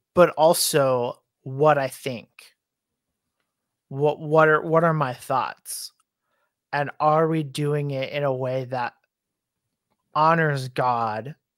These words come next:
Are we, you know, thinking of the things above us? Are we considering what is going on and being sure that we're using everything we have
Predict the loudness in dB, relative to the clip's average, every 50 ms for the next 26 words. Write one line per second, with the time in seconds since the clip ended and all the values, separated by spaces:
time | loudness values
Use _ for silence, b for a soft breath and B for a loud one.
0 | _ _ -2 0 2 2 2 2 0 -2 -4 -6 b b b b b b b b
1 | b b b b b _ _ _ _ _ _ _ -10 -6 -6 -6 -6 -8 -6 -2
2 | 0 0 0 0 0 -2 -2 -2 -4 -6 -8 -6 -4 -4 -4 -4 -6 -8 -6 -6
3 | -6 -6 -4 -4 -4 -2 -2 -4 -4 -6 -4 -2 0 2 0 0 -2 -8 -10 -10
4 | -6 -6 -6 -6 -8 -10 -12 -6 -2 0 0 2 2 0 0 0 0 2 2 2
5 | 4 4 4 4 2 0 0 -2 -2 -4 -4 -6 -8 b b b b b b b
6 | b b b _ _ _ _ _ _ _ _ _ _ -16 -12 -8 -2 4 4 6
7 | 6 4 2 -2 -4 -2 -2 0 0 0 -2 -4 -6 -6 -4 -4 -4 -4 -6 -8
8 | -12 -14 -12 -8 -6 -4 -4 -2 -2 -2 -2 -2 -2 -2 -2 0 0 2 2 2
9 | 2 0 -2 -4 -4 -4 -2 0 2 2 2 2 2 2 2 2 0 0 -4 -6
10 | _ _ _ _ _ _ _ _ _ _ _ _ _ _ _ _ _ _ _ _
11 | _ _ _ _ _ _ 2 4 6 8 8 8 8 8 6 4 6 4 2 2
12 | 0 -2 -2 -2 2 4 6 6 6 4 2 -2 -4 -6 -8 -10